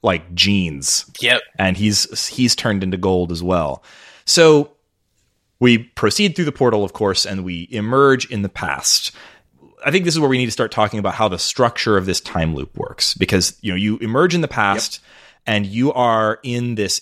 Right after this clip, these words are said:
Speaker 1: ancient Roman city. It's a fairly small city. It's basically three villas, a couple of temples, a small market square, and a tiny little farm, and that's about it.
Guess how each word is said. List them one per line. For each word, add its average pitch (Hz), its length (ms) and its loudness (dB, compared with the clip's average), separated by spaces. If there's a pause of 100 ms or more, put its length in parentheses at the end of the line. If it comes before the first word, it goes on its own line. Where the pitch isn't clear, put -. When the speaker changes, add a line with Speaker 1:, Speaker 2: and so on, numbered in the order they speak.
Speaker 1:
ancient 170 380 -2
Roman 123 300 2
city. 107 420 -2 (380)
It's - 180 0
a - 40 0
fairly 185 280 2
small 127 720 0
city. 170 400 -2
It's 117 160 -4
basically 131 500 0
three 127 440 -4
villas, 127 640 2 (340)
a 113 60 -4
couple 127 280 2
of 123 120 2
temples, 98 720 0 (340)
a 107 60 -2
small 113 440 2
market 104 360 -2
square, 85 600 0 (320)
and 98 560 2
a 95 120 -10
tiny 104 340 0
little 104 180 2
farm, 87 640 0 (420)
and 92 500 0
that's 127 160 0
about 131 180 4
it. - 160 0